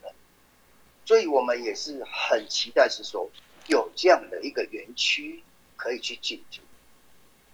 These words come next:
当然目前就是说很可惜哈，餐车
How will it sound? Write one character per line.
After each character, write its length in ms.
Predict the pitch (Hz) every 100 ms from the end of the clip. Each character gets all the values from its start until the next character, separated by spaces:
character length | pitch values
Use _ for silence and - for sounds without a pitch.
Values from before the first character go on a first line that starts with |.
| -
当 100 | -
然 100 | 165
目 140 | 185
前 340 | - - 92 -
就 120 | 139
是 140 | 131 131
说 320 | 135 123 - _ - - - -
很 160 | - 139
可 120 | 143
惜 240 | 110 -
哈， 240 | - 95 - - - _ - -
餐 280 | - 175 175
车 320 | - 170 160